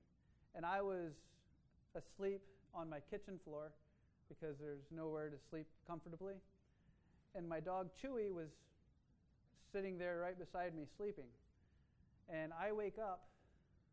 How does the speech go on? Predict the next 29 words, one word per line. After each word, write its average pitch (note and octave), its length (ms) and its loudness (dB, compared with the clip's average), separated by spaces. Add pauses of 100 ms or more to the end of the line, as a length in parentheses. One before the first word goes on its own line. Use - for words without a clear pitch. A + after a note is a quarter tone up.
(320)
and E3 100 -4
I D#3 40 0
look E3 220 -2
at F3 120 -8
the D#3+ 100 -6
clock F3 340 -4
on E3+ 80 -6
the D3+ 120 -6
oven. D#3+ 260 -2
It - 840 -16
says D3+ 160 -4
three E3+ 240 -2
thirty. F#3 340 -2 (1300)
I D#3+ 60 0
thought F3 240 -2
to F#3 40 -8
myself, E3 440 -4 (100)
"Well, F3 320 -4 (260)
I'm D#3+ 120 -6
awake. D#3 360 0 (300)
I'm E3+ 80 -12
not E3 100 -6
gonna D#3 200 -8
get D3+ 160 -6
to D3+ 60 -12
go D#3 120 -2
to C#3+ 160 -8
sleep F#3+ 180 0 (960)
anytime E3+ 320 -4